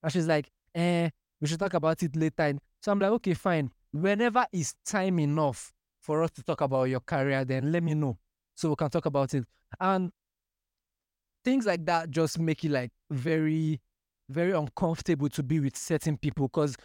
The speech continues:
you have expectations. Work towards those expectations. Like, I'm not your f-, dad. Like, I'm not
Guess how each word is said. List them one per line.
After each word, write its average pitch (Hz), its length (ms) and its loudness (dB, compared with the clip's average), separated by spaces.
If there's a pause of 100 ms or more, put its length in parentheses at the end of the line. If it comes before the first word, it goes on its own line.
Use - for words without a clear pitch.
(180)
you 170 120 0
have 214 280 2
expectations. 151 960 0 (340)
Work 190 440 0
towards 196 320 0
those 170 160 0
expectations. 170 520 0
Like, 190 140 0
I'm 202 200 0
not 247 100 2
your 196 140 4
f-, - 140 -8 (920)
dad. 143 480 0
Like, 143 200 -2
I'm 165 180 -4
not 196 260 -2